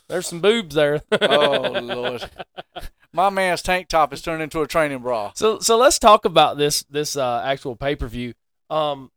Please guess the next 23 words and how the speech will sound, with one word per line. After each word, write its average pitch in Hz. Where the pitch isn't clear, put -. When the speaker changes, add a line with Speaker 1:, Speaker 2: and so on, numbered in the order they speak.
Speaker 1:
the 180
one 311
thing 214
I 170
have, 165
I 143
have 220
a 143
hang 175
up 127
with 135
A 139
E 127
W 120
on, 107
and 151
that 190
is 156
the 123
fact 156
that 123
their 185
pay-per-views 120